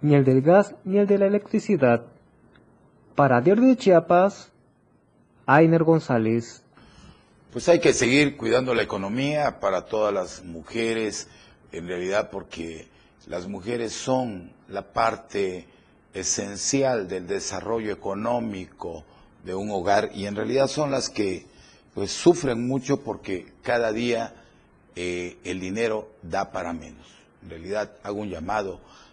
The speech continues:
Speaker 2: a los diputados federales, ojalá y que sirvan para algo estos zánganos, estos parásitos que tenemos,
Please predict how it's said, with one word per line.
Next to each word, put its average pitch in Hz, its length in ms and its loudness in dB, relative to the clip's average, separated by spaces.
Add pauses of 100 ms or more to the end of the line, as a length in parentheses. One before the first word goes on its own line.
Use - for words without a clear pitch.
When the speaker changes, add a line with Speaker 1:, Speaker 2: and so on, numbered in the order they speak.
(120)
Speaker 2:
a - 80 -16
los 78 180 -14
diputados - 640 -8
federales, 92 720 -12
ojalá 120 460 -10
y 120 80 -10
que 101 160 -12
sirvan 98 440 -8
para 90 280 -12
algo 98 260 -8 (380)
estos - 360 -10
zánganos, 90 760 -4 (340)
estos 107 360 -10
parásitos - 960 0
que - 120 -12
tenemos, 107 560 -10